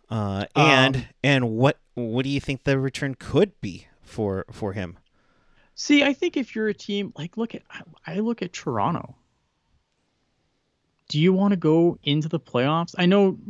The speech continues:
Speaker 2: they have Woll i-, if, if he can get healthy, but do you wanna go into the playoffs with Samsonov and Martin Jones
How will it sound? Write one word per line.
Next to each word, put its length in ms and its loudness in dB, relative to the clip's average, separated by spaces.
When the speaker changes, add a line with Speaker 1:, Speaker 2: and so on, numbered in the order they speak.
Speaker 2:
they 160 -2
have 200 0
Woll 580 0
i-, 60 -8
if, 320 -8
if 140 -8
he 120 -2
can 120 -4
get 140 -2
healthy, 460 -2
but 240 0
do 140 -8
you 160 -2
wanna 300 -2
go 240 0
into 140 -2
the 100 -2
playoffs 400 -2
with 100 -4
Samsonov 680 0
and 280 2
Martin 340 0
Jones 500 0